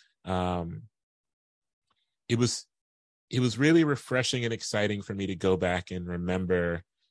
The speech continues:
um, that LeBron James, as he became, as he became known, even by his junior year of high school, you know, there were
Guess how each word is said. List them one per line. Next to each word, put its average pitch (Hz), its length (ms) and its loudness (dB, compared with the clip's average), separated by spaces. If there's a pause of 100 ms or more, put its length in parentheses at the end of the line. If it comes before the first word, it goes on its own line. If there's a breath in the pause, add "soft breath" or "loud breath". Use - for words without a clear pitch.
(380)
um, 87 680 -4 (1600)
that 95 340 -2
LeBron 101 460 0
James, 95 380 0
as 87 140 -2
he 90 280 -6 (180)
became, 92 800 -2
as 92 160 -10
he 113 80 -4
became 135 460 0
known, 90 220 0
even 92 180 -6
by 87 140 -2
his 85 120 -4
junior 95 260 -4
year 90 120 -4
of 82 60 -10
high 117 140 0
school, 87 360 -6 (520 loud breath)
you 127 100 -4
know, 107 180 2
there 107 220 4
were 113 120 4